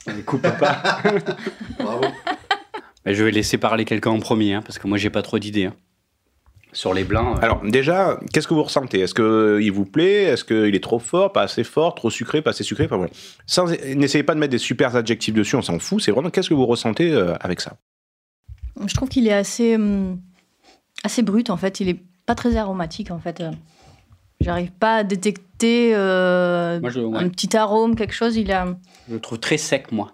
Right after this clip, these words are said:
Speaker 4: Oui.
Speaker 1: Très, euh, très, très fin, très sec, euh, et pas, et justement pas chargé, euh,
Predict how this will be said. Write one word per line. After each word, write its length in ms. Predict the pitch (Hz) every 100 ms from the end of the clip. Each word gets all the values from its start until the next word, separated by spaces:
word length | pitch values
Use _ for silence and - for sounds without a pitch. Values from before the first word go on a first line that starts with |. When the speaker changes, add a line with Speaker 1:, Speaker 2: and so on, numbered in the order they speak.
| _
Speaker 4:
Oui. 120 | 208
Speaker 1:
Très, 280 | 202 120 120
euh, 840 | 110 104 98 98 95 95 95 95 95
très, 300 | - 127 110
très 220 | - 147
fin, 320 | 139 - 180
très 240 | 226 - 131
sec, 420 | - - 180 180
euh, 600 | 131 113 107 107 104 104
et 100 | 104
pas, 500 | 104 131 131 123 110 107
et 380 | 110 107 110 107
justement 420 | 101 - 123 147
pas 180 | 147 143
chargé, 460 | - 135 117 135
euh, 300 | 143 117 101